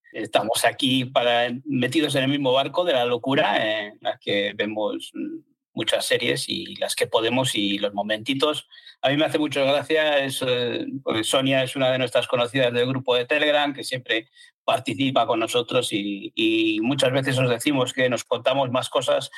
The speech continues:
que las series que vemos, ¿no? Pues Sonia es una de esas que a mí me hace mucha gracia cuando por las mañanas se va a tomar un cafetito y se sienta en una mesa aparte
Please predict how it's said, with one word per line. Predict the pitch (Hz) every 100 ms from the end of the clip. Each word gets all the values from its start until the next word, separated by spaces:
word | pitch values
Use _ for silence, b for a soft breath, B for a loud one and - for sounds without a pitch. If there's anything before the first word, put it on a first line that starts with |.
| B B - -
que | 151 120 117
las | 117 -
series | 139 117
que | -
vemos, | 120 143 113
¿no? | 120 143
Pues | 131 -
Sonia | 127 120
es | 117 127
una | 117
de | 120
esas | 131 123
que | 117
a |
mí | 117
me | 117
hace | 120
mucha | 117 117
gracia | 117 117 131 135 B B B
cuando | - 123 120 117
por | 120
las | 117
mañanas | 123 123 123 123
se | 135
va | 123
a |
tomar | 117 120 120
un |
cafetito | 120 117 127 123 120 127 123
y | 110 113
se | 110 113
sienta | - 113 117 123
en | 110
una | 110
mesa | 110 120 117
aparte | - 127 127 -